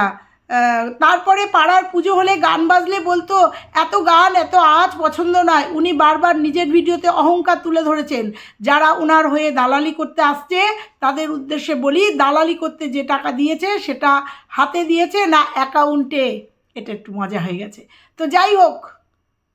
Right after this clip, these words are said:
যাই হোক, বললে হবে না তো, সব উঠে আসবে।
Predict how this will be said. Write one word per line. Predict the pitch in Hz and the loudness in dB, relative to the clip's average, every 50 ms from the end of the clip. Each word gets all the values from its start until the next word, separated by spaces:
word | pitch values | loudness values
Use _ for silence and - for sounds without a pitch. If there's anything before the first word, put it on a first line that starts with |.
| _ _ _ _ _ _ - | _ _ _ _ _ _ -10
যাই | 208 208 247 269 285 294 | -4 -2 -2 0 2 0
হোক, | 277 247 220 214 - - - - _ _ _ _ _ - - - - _ _ _ _ _ _ _ _ _ _ _ _ _ _ _ _ - | 0 0 -2 -6 -10 -16 -20 -20 _ _ _ _ _ -18 -18 -18 -18 _ _ _ _ _ _ _ _ _ _ _ _ _ _ _ _ -8
বললে | 226 277 320 381 415 453 | -4 -2 0 2 4 4
হবে | 440 392 427 440 453 | 4 4 2 2 2
না | 427 415 | 0 0
তো, | - 381 359 | 0 0 -2
সব | - 311 370 403 415 392 | 0 2 2 4 2 2
উঠে | 403 403 403 | 0 0 2
আসবে। | 392 370 339 277 240 247 233 220 214 214 - | 2 2 2 -2 -4 -6 -8 -8 -8 -10 -14